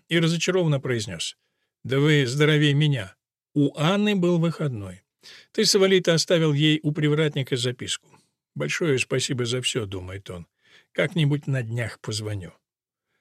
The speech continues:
«А кем он был, этот самый Дон Иларио?» — говорит Сантьяго,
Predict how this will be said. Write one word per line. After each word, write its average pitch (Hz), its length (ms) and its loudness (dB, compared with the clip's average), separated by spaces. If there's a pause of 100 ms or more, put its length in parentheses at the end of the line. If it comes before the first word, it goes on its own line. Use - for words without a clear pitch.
(760)
«А 190 160 4
кем 233 240 2
он 202 180 4
был, 190 200 6
этот 151 220 2
самый 160 360 4
Дон 147 400 2
Иларио?» — 120 640 0 (260)
говорит 107 320 -4
Сантьяго, 101 640 -6